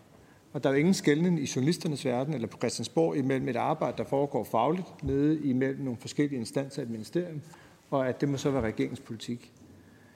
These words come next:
Øh, og, og derfor synes jeg, der er en lidt naiv tilgang til at tro, at der eksisterer sådan en ren rum, hvor det er sådan nogle faglige ting, og det kan vi fint have i fællesskab, uden at det i virkeligheden påvirker både de embedsmænd,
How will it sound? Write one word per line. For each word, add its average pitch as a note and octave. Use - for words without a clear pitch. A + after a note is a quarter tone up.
Øh, A#2
og, B2
og C3
derfor E3
synes D#3
jeg, D#3
der C#3
er C#3
en C#3+
lidt D3+
naiv D#3+
tilgang D#3
til D3+
at B2+
tro, E3
at C3+
der C#3
eksisterer C#3
sådan C#3+
en B2
ren D3
rum, D3+
hvor C#3
det D3+
er D3+
sådan D#3
nogle B2
faglige E3
ting, D#3+
og C#3
det E3
kan D#3+
vi B2+
fint D#3
have C#3
i -
fællesskab, D#3
uden E3+
at C#3+
det C#3
i C3+
virkeligheden C#3+
påvirker C3
både C3+
de C3+
embedsmænd, C#3+